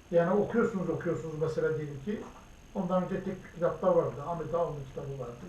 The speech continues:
işte, Çetin Yetkin'in kitabı var. Mesela bu en iyisidir, muhakkaktır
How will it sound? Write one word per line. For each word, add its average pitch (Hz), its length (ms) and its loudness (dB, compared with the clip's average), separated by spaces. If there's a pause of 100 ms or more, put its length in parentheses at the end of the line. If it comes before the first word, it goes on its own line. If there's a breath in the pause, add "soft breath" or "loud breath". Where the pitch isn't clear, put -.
işte, - 140 -10 (680)
Çetin - 200 -8
Yetkin'in 156 320 -6
kitabı 143 160 -4
var. 147 160 -8
Mesela 214 260 -6
bu - 120 0
en 233 140 2
iyisidir, 190 440 0
muhakkaktır 165 500 -4